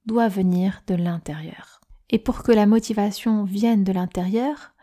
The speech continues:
la personne doit être consciente de ce qu'elle perd en restant comme ça. Elle doit être consciente que sa qualité de vie est en danger. Elle doit être consciente que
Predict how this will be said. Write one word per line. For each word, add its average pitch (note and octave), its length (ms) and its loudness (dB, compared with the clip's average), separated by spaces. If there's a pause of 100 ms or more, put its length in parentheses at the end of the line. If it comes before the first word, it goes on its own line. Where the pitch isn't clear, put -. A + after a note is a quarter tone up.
(260)
la G3 140 -2
personne A3+ 300 -4
doit G#3+ 120 2
être - 260 -6
consciente - 720 -6 (220)
de A3+ 100 -2
ce - 140 -4
qu'elle G#3 280 -2
perd C#4 320 0 (280)
en G#3 160 0
restant G#3+ 440 -2
comme F3+ 220 -4
ça. - 220 -10 (500)
Elle A#3 120 0
doit G3 120 0
être - 200 -6
consciente C4 560 -6
que G#3 100 -12
sa F#3+ 140 -8
qualité G3 380 -2
de G#3+ 100 -2
vie G3+ 320 -4
est - 120 -10
en F#3 100 -4
danger. F#3+ 480 -6 (240)
Elle G3 60 -2
doit F#3 100 -2
être - 160 -10
consciente B3 680 -6 (560)
que G#3 340 0